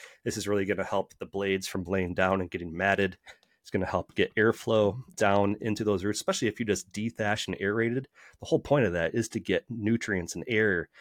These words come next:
down into the soil. And if you have grass blades laying down in one direction, that's going to kind of just, like, be counterproductive to what you just did. And now the next thing is, like, when should you stop mowing your lawn? I mean, this,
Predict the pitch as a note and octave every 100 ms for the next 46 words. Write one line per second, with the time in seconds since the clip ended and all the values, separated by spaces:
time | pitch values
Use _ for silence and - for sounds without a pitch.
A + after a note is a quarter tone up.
0 | - _ - G#2+ G2+ F2+ - A2 - -
1 | F#2+ E2+ E2 - B2 B2 F2+ F2 F2+ A2+
2 | A2 G#2+ F#2 - _ - G2 A#2+ - F#2+
3 | D#2 D#2+ F#2+ G#2 G2 F#2+ F2 F2+ F2 E2+
4 | E2+ - F2 E2 - F2+ F2 E2 E2 _
5 | _ _ _ _ - G2 A2 D#2 D2+ -
6 | - _ - - _ _ _ _ - -
7 | G2 E2 - D#2 G2 - D2+ E2 D#2 -
8 | D#2 - - B1 - - - - - -
9 | - G#2 F#2+ F#2+ - _ _ _ _ _
10 | _ _ - A#2 B2+ - A#2+ A2+ G#2+ G2
11 | - - _ _ - B2 - B2+ C3+ A#2
12 | G#2 - - G2 G2+ A#2 F#2+ A#2+ B2+ F#2
13 | E2+ D#2+ E2+ B2+ D#3 C#3+ - A2+ A2 G2+
14 | -